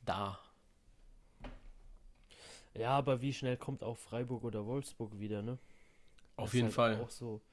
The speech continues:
Speaker 2: auch so die Sache, ne? Also, ähm, ich, ich denk, da kannst du definitiv die drei in einem Atemzug nennen, ähm, weil wenn der eine mal patzt und der andere die Punkte holt, sind sie wieder,
Speaker 1: Bist du wieder
Speaker 2: ähm,
Speaker 1: ran.
Speaker 2: umgekehrt. Also
Speaker 1: Ja.
Speaker 2: das ist,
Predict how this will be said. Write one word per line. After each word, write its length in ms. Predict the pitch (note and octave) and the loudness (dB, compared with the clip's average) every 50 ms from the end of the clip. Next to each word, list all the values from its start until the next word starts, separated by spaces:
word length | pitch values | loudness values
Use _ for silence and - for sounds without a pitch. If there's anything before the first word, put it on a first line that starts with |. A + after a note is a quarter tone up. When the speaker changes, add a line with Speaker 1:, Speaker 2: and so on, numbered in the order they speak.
| - - - - | -20 -20 -10 -4
Speaker 2:
auch 180 | - A#2+ C3 | -2 -2 0
so 160 | - - C3 | 0 -2 -2
die 140 | A2+ A2+ A2+ | -2 -2 -2
Sache, 300 | G#2+ A2 A2+ G#2+ - A#2+ | 0 0 -2 -2 -2 -2
ne? 220 | A2 A#2 A#2+ A#2 - | -2 -2 -2 -2 -2
Also, 360 | - A#2 A2 A#2+ A#2+ A2+ - - - - - - - - | -2 -2 0 2 2 2 0 -2 -14 -20 -20 -18 -10 -4
ähm, 500 | A#2+ A#2+ A#2+ B2 A#2+ B2 A#2+ A#2+ A2+ - - - | 0 2 4 4 4 4 2 0 -2 -4 -6 -4
ich, 260 | C3 C3 A#2 - - | -4 -2 -2 -2 -2
ich 200 | B2 B2 - - | -4 -4 -4 -2
denk, 180 | - C#3 B2+ B2+ | -2 -2 0 2
da 100 | C#3+ C3 | 2 2
kannst 340 | - - C#3+ C3+ C3 - - | 2 2 0 0 0 -2 0
du 280 | C3 C3+ C3 B2+ - - | 0 2 2 2 2 0
definitiv 840 | - - C3+ C3+ C3 - C#3 C3 C3 B2+ - - C#3+ C#3+ C3 - - | -2 0 0 2 2 2 0 0 0 0 -2 -2 -2 -2 -2 -2 -4
die 140 | - C#3 B2+ | -6 -6 -6
drei 340 | - - - B2+ B2+ B2+ | -6 -2 0 2 2 4
in 180 | A#2+ A2 B2 A#2+ | 2 2 0 -2
einem 360 | - - B2 B2+ B2+ B2+ B2 G#2+ | -4 -2 -2 0 0 0 0 0
Atemzug 500 | A#2 A#2+ A#2+ - C3+ - - B2+ A#2 A#2+ | 0 0 -2 -2 -4 -6 -4 -6 -4 -2
nennen, 460 | A#2 B2 B2+ C#3 C#3+ C3 B2 A#2 A2+ - | 0 2 2 2 2 2 0 0 -2 -2
ähm, 400 | - A#2+ A2+ A2 A2+ A2+ A2+ G#2 - - - - - - - - - | 0 0 0 0 -2 -2 -4 -6 -8 -14 -20 -20 -20 -20 -18 -6 -2
weil 420 | A2+ A2 A2 A2 A2 A2+ A2 G#2 | 2 4 6 6 4 4 2 0
wenn 160 | A2+ A#2 A2+ | 0 0 2
der 120 | A2 A2+ G2 | 2 0 2
eine 220 | A#2 B2+ B2+ C3 | 2 2 4 4
mal 160 | B2 A#2+ A#2 | 4 2 2
patzt 380 | G#2+ - - C#3 C#3 - - - | 0 0 -2 -2 -2 -2 -4 -4
und 80 | C3 B2 | -2 -2
der 100 | A#2 A2 | 0 0
andere 220 | B2+ B2+ B2+ A#2+ | 2 2 2 2
die 80 | B2 A#2+ | 0 -2
Punkte 340 | - - C3 B2+ - B2+ | -4 -4 -4 -2 -2 -2
holt, 240 | A2 C3 C#3+ D3 C#3 | 0 2 2 2 2
sind 200 | - B2+ B2 B2 | 0 -2 -2 -2
sie 100 | A2+ A#2 | -2 -2
wieder, 240 | B2+ C#3+ C#3 C#3 B2+ | 2 4 6 8 8
Speaker 1:
Bist 220 | B2 B2 A#2+ G#2 | 8 6 6 4
du 60 | A2 G2+ | 4 4
wieder 180 | G2+ G2+ - | 4 4 6
Speaker 2:
ähm, 40 | G2+ | 6
Speaker 1:
ran. 260 | G2+ G2+ G#2 F#2 F#2+ - | 6 4 4 2 -4 -6
Speaker 2:
umgekehrt. 680 | - B2 C3+ C#3 C3 C3+ B2 - - C3+ B2+ B2 A#2+ - | -4 -2 0 0 0 0 -2 -2 0 2 2 2 2 2
Also 240 | - A#2+ A2+ A2+ A2+ | 0 0 0 0 0
Speaker 1:
Ja. 60 | G#2 | 0
Speaker 2:
das 200 | A#2+ A2+ - - | -2 -2 -4 -4
ist, 260 | A#2+ A2+ - - - | -6 -6 -8 -10 -14